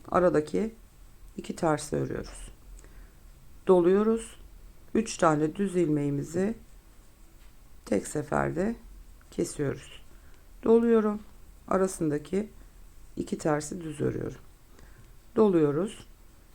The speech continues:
Kesmeden önce doluyoruz ve sonra doluyoruz. Doladık, kestik.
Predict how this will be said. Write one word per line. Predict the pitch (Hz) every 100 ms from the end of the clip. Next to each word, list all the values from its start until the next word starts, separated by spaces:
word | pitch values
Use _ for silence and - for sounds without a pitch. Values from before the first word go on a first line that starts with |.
| - - -
Kesmeden | 226 233 - 139 143 156
önce | 196 202 208 208
doluyoruz | 214 214 214 226 220
ve | 208
sonra | - 151 135 131
doluyoruz. | - - - - - - - - - -
Doladık, | 226 180 151 139 -
kestik. | 190 190 - 190 196